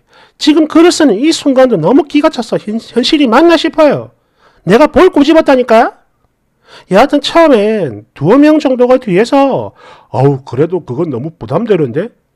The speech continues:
이렇게 이야기를 했고 모 직원이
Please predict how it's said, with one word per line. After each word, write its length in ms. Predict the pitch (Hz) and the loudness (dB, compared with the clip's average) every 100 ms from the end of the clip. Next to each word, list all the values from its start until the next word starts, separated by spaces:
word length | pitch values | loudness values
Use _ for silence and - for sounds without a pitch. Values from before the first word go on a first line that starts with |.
| _ _ _ _ _ - | _ _ _ _ _ -2
이렇게 680 | 220 294 - 196 190 143 - | 0 0 -2 -4 -4 -8 -10
이야기를 460 | 135 165 220 226 233 | -4 0 0 -2 -6
했고 460 | 285 - 107 - _ _ _ _ _ | -8 -10 -14 -14 _ _ _ _ _
모 280 | - 139 240 | -4 0 0
직원이 680 | - 262 254 254 277 107 | 0 0 2 2 0 -6